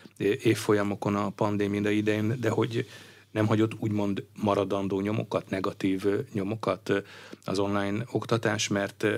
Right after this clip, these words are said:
emlékszem, hogy a, még a pandémiás, ö, időszakban, ö, többször is, ö, készítettünk interjút, ö, Csapó Benő oktatáskutató professzorral, akik rendszeresen mérték a, ö, teljesítményeket, a diákok, ö, teljesítményét ebben a,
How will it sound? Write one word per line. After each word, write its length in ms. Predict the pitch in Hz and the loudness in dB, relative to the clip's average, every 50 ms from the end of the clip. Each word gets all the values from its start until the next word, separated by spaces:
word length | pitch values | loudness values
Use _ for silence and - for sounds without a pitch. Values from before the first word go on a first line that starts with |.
| - | 0
emlékszem, 480 | - 127 143 135 120 110 - - 107 104 | 0 0 2 2 2 0 0 -2 -2 -2
hogy 180 | 104 107 98 101 | -2 -2 -2 -2
a, 220 | 98 98 101 98 - - - - - - - _ - | 0 -2 -4 -6 -8 -14 -18 -18 -20 -20 -20 _ -2
még 220 | 110 107 107 98 | 2 2 4 4
a 80 | 107 104 | 2 2
pandémiás, 880 | - 143 139 135 120 110 101 98 98 95 95 95 98 95 - - - | 4 4 4 4 4 0 0 -2 -2 -2 -2 -2 -2 -2 -2 0 2
ö, 140 | - 101 98 - - | 2 2 2 2 -2
időszakban, 920 | - 113 104 104 95 - - - 98 92 95 98 98 101 101 101 104 104 - - - - - - - | -2 0 2 2 2 2 2 0 0 -2 -2 -2 0 0 2 0 -2 -2 -6 -10 -18 -20 -20 -16 -8
ö, 180 | - 98 95 95 95 92 104 135 - - - 120 107 101 | -2 -2 0 0 0 -2 -6 -10 -12 -10 -6 -4 -2 0
többször 320 | - 117 107 - - 101 | 2 2 2 4 2 2
is, 240 | 95 95 - - - | 2 2 0 2 4
ö, 160 | 110 101 98 | 2 2 2
készítettünk 720 | - - 107 101 - 101 - 104 90 - - 101 95 90 - | 4 2 4 4 4 2 0 -2 -2 -2 -4 -4 -4 -2 -2
interjút, 680 | 98 98 95 - 101 95 95 95 95 95 92 - - | -4 -2 0 0 0 2 2 0 -2 -4 -6 -4 -2
ö, 260 | 104 95 95 95 98 104 104 107 110 107 107 104 104 104 101 | 0 0 0 -2 -2 -4 -6 -6 -6 -6 -6 -6 -6 -8 -4
Csapó 260 | - - 104 101 104 | 0 0 2 2 2
Benő 220 | 87 95 98 98 95 | 2 2 0 0 -2
oktatáskutató 800 | 95 - - 98 92 - 98 95 - - 104 - 95 - - 92 | -6 -4 -4 -4 -2 -2 -4 -4 -4 -6 -2 -2 -2 -2 -2 -4
professzorral, 640 | - - 95 - - 98 - - - 101 101 101 101 | -4 -4 -4 -4 -4 -2 -2 0 0 2 2 0 0
akik 180 | 95 - 113 104 | 0 0 2 2
rendszeresen 580 | 120 117 107 107 101 90 92 - - - 92 | 4 2 2 0 -2 -4 -2 -2 -2 -2 -2
mérték 480 | 95 95 92 92 - - - 98 - - | -4 -4 -6 -8 -6 -6 -6 -6 -2 -2
a, 160 | 104 104 104 - - - - - - - - - - - | -2 -2 -4 -8 -16 -20 -18 -18 -20 -20 -20 -20 -18 -8
ö, 200 | - 107 101 101 | -4 -2 -2 -2
teljesítményeket, 920 | 101 - 110 101 98 98 - - 101 95 - 98 95 98 95 - 98 95 - | 2 2 2 4 2 2 0 0 -2 -2 -2 -4 -6 -4 -4 -4 -4 -2 -2
a 40 | |
diákok, 500 | 98 98 101 98 95 92 - 92 - - | -2 -2 -2 -2 -2 -2 -4 -4 -2 0
ö, 200 | 104 98 95 98 | 0 0 0 -2
teljesítményét 840 | 95 - 104 98 101 98 92 - 98 92 - - 95 95 98 92 90 - | 0 2 2 2 2 0 -2 -4 -4 -4 -4 -4 -4 -4 -4 -2 0 -2
ebben 240 | 98 92 98 95 | -2 0 -2 -4
a, 120 | 95 101 | -4 -4